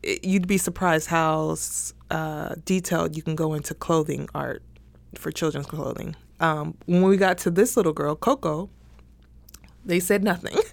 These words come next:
<laughs> which was, you know, quite the, like, "Oh, okay." So it got through and we were happy about it. But I was thinking, "Why are you afraid to say, critique her? Is it because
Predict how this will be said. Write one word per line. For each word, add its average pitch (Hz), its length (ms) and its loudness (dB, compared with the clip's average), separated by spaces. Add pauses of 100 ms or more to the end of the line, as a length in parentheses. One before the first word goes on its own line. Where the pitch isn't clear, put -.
<laughs> - 220 -8
which 226 300 6
was, 226 540 6
you 202 160 4
know, 170 280 6
quite 190 560 4
the, 160 600 2
like, 156 280 -4
"Oh, 156 340 4 (100)
okay." 160 320 -8
So 151 500 -2 (380)
it 185 140 4
got 247 220 4
through 269 220 6
and 175 80 4
we 175 60 4
were 170 80 6
happy 208 300 2
about 175 260 -2
it. 160 140 -4
But 165 120 2
I 165 120 4
was 165 140 -2
thinking, 175 280 -4
"Why 233 140 0
are 254 100 2
you 220 160 4
afraid 185 360 -2
to 165 80 -10
say, 156 480 -6 (580)
critique 180 380 0
her? - 300 -6
Is 175 180 2
it 165 80 2
because 165 720 -2